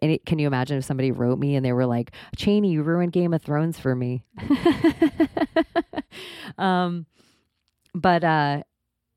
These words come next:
in my head, I believe Sansa should have killed Cersei. And I believe the Game of Thrones really was always about Sansa and Cersei. It was set up to be about them from the beginning,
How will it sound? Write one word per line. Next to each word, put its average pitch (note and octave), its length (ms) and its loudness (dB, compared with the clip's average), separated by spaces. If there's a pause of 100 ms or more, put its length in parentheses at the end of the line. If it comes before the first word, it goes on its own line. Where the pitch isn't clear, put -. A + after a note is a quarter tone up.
(580)
in F#3 220 2
my D3 280 2
head, G3+ 480 2 (1300)
I F3+ 520 4
believe D3+ 340 -4
Sansa D3 580 0
should C3 220 -2
have - 80 -10
killed C3+ 360 -4
Cersei. - 680 -6 (1160)
And F3 120 4
I E3+ 80 2
believe F3 360 0
the F#3 60 0
Game E3 260 0
of D#3 80 0
Thrones D#3 380 0
really D3+ 400 2
was D#3+ 280 2
always D3 380 0
about - 260 -2
Sansa B2 420 -2
and B2+ 160 -4
Cersei. - 540 -2 (580)
It D#3 180 2
was C#3+ 120 -2
set D#3 260 0
up C#3+ 180 0
to D3 100 -2
be C#3 120 2
about C3+ 260 0
them C3 180 0
from C3 180 -2
the B2+ 80 -2
beginning, C3+ 600 -6